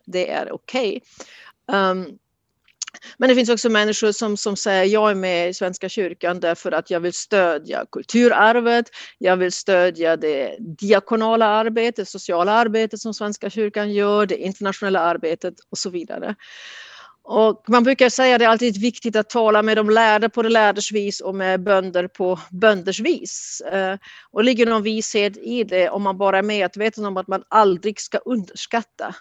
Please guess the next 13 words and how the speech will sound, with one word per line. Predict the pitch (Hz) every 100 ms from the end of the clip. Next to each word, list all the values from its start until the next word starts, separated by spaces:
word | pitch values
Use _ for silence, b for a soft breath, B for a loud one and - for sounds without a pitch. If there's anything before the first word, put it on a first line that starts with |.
| _
sin | - - 190 180
samtalspartner | - 202 180 - 175 - - 214 208 165
och | 175 196
inte | 196
heller | 190 190
låsa | 185 180 190 180
fast | 175 - 226 - - -
någon | 208 196 185 170 165 175
i | 185
mer | 180 180 170
eller | 170
mindre | 180 190 180 170 170
påhittade | - 214 175 175 190 - 175 - 170